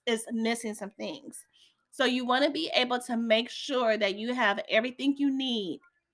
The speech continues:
in your home as you are looking. The neighborhood. The neighborhood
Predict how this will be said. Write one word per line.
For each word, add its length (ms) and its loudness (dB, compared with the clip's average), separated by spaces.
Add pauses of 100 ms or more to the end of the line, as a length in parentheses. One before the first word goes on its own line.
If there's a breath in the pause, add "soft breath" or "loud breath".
(100)
in 180 2
your 160 6
home 480 2 (300)
as 240 6
you 140 -2
are 220 2
looking. 500 -6 (800)
The 120 4
neighborhood. 800 4 (840)
The 160 0
neighborhood 640 8